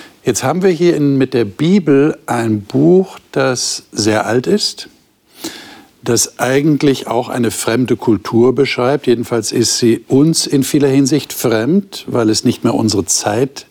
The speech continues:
ist, in der die damals gelebt haben. Das ist ja nicht unsere Zeit. Wir leben heute in einer modernen Zeit,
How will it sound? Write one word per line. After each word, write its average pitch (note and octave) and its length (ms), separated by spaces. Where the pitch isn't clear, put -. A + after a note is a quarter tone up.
ist, - 460
in A#2+ 180
der A#2+ 180
die A#2 320
damals A#2+ 380
gelebt B2 440
haben. C#3 240
Das A2+ 140
ist - 40
ja - 80
nicht A#2 160
unsere A#2+ 300
Zeit. C3 340
Wir A#2+ 80
leben A2+ 340
heute G#2+ 220
in A#2 140
einer A2 160
modernen G#2+ 560
Zeit, C#3 360